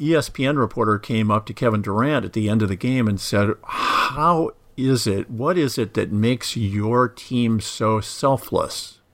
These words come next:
And Kevin Durant said, "We practice it every day.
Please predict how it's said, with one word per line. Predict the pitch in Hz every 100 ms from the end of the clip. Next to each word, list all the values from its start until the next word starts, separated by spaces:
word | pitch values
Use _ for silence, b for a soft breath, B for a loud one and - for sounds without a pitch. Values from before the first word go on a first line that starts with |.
| _ -
And | 117 117
Kevin | - 165 165
Durant | 120 113 117 117
said, | - - 113 113 110 - _ _ _ -
"We | 113
practice | 110 - 147 147 107 -
it | 92
every | - 107 113
day. | 107 120 101 87